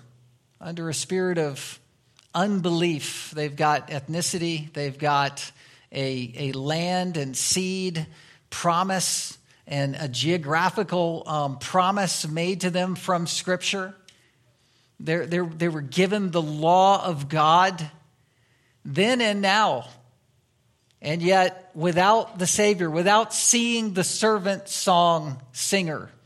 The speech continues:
the one who is the Savior, you're missing it all. The greatest threat to Israel is not national threat. It's not Hamas. It's not Hezbollah, as horrific as those threats truly are.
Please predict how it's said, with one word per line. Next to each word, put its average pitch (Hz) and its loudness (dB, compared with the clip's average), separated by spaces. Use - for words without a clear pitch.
the 175 -2
one 214 2
who 185 2
is 185 -2
the 175 -4
Savior, 190 0
you're 156 -4
missing 175 0
it 151 -2
all. - -4
The 160 -8
greatest 202 0
threat 208 0
to 190 0
Israel 180 -2
is 147 -4
not 175 2
national 170 -2
threat. 127 -6
It's 143 -12
not 165 0
Hamas. 156 -2
It's 131 -12
not 151 -2
Hezbollah, 139 -4
as 131 -8
horrific 190 -2
as 147 -6
those 151 -4
threats - -4
truly 165 -6
are. 147 0